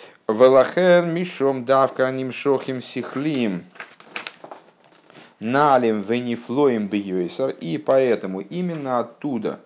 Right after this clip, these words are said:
привлекаются сехили, э, наиболее могучие, <laughs> наиболее возвышенные, наиболее удивительные.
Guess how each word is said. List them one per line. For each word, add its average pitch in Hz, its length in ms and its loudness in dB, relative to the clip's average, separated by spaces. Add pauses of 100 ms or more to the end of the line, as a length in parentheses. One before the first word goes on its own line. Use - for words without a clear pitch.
(400)
привлекаются 113 1000 -2 (360)
сехили, - 540 -6 (440)
э, 98 840 4
наиболее 110 580 -2
могучие, 110 580 -6 (120)
<laughs> 104 120 -18
наиболее 131 380 -4
возвышенные, 107 680 -6
наиболее 107 420 -4
удивительные. 107 680 -6